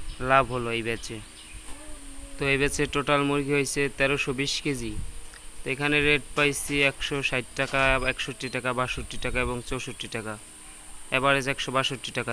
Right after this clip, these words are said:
ধরছি। তো টোটাল বিক্রি দাঁড়ায় দুই লক্ষ তেরো হাজার আটশো চল্লিশ টাকা। তো এখানে মোট লাভ,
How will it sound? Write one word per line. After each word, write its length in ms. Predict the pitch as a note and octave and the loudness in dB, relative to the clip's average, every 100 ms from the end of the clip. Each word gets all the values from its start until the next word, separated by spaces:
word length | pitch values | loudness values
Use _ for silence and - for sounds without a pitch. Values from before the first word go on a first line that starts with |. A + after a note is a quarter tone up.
| A2 | -2
ধরছি। 320 | A2 - A2+ - - - - - - - | -2 -4 -4 -6 -8 -10 -12 -14 -14 -6
তো 100 | C3 C3 C3+ - | 0 2 0 0
টোটাল 320 | D3 D3 D3 C#3 | 0 4 4 2
বিক্রি 260 | C#3+ - D#3 D3 | 0 0 2 6
দাঁড়ায় 340 | C#3+ C#3+ C#3+ B2+ | 8 6 4 2
দুই 120 | C#3 C#3+ | 0 0
লক্ষ 200 | C#3 - C#3+ B2+ | -2 -4 -4 0
তেরো 220 | C#3 C#3 C#3 | 2 2 2
হাজার 340 | B2+ C#3 C#3 C3+ C3+ | 2 2 4 2 -2
আটশো 240 | C3+ - B2+ C3+ | -2 -2 -2 -2
চল্লিশ 280 | C3 C3 - | -2 -2 -2
টাকা। 220 | C3+ A2+ G2+ - - - - - - - - C6+ - - - - - - - - | -2 -2 -4 -6 -10 -12 -14 -16 -16 -16 -14 -14 -14 -12 -12 -12 -12 -12 -12 -8
তো 100 | A#2+ B2 | -2 -2
এখানে 280 | C3+ C#3 C#3 C3+ | 0 0 0 0
মোট 160 | C#3 C#3+ C3+ A#2+ | 0 -2 0 0
লাভ, 160 | A2+ | 0